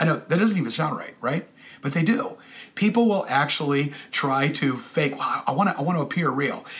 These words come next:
And I will say to them, "How, how about if you just be real? How about if you just be yourself?"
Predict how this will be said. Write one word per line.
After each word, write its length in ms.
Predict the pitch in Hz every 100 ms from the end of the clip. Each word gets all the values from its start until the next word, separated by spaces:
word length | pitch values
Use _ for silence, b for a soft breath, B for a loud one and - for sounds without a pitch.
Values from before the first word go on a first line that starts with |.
| -
And 100 | 165
I 60 |
will 100 | 202
say 220 | 185 - 214
to 80 |
them, 300 | 202 160 143 B B B -
"How, 240 | - 208 - - -
how 280 | - 220
about 460 | 254 156 120 120 - - B B B
if 140 | 143 143
you 100 | 180
just 220 | 147 -
be 100 | 240
real? 380 | - - - - B B
How 180 | - 175
about 320 | 202 185 -
if 180 | 151 139
you 160 | 147 190
just 240 | 165 151
be 80 | -
yourself?" 540 | 135 135 - 165 -